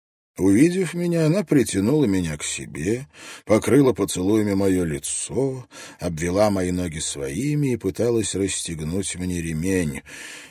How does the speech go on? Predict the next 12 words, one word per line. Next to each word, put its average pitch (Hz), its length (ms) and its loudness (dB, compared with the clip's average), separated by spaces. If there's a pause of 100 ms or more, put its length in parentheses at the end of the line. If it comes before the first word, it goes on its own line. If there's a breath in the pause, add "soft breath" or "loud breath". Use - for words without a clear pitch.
(120)
Я 76 160 -10
сумел 98 380 -2
оттолкнуть 92 800 -2
её 87 160 -2
с - 140 -6
таким 92 460 -2
трудом, 82 640 2
что - 280 -8
от 76 140 -12
напряжения 82 800 -2
едва 80 460 -4
дышал. 80 680 -6